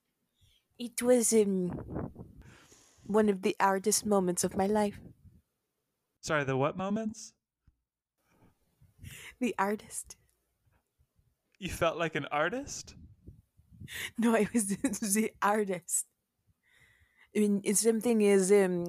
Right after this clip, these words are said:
Speaker 1: how do you, uh, comment on, um, uh, hard?
Speaker 2: Oh, difficult, hard.
Speaker 1: Oh, uh,
Speaker 2: Gotcha.
Speaker 1: like, um, when some-, yes, when something is hard to go through.
Speaker 2: Got it,
Speaker 1: I,
Speaker 2: got it.
Speaker 1: oui, uh, hard. D-, I
Speaker 2: Yeah.
Speaker 1: stutter.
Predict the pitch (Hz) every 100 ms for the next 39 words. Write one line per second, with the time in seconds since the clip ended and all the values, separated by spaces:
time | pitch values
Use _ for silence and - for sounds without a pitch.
0 | 165 190 202 180 208 196 190 196 180 175
1 | - 240 226 - - 208 196 175 190 180
2 | 170 - 180 165 160 - - 185 180 -
3 | _ _ _ - _ _ _ _ _ _
4 | _ _ _ _ - - 185 180 151 190
5 | 196 - 143 - 165 170 156 131 139 -
6 | - _ _ 143 147 139 139 135 240 214
7 | - 233 233 - 226 202 190 208 226 254
8 | 226 220 226 160 214 220 214 190 - 220
9 | 220 202 190 170 170 147 101 - 170 156
10 | 143 214 139 120 214 285 285 - 190 -
11 | 226 190 165 - _ _ _ _ _ _
12 | _ - 185 165 143 135 262 - 233 202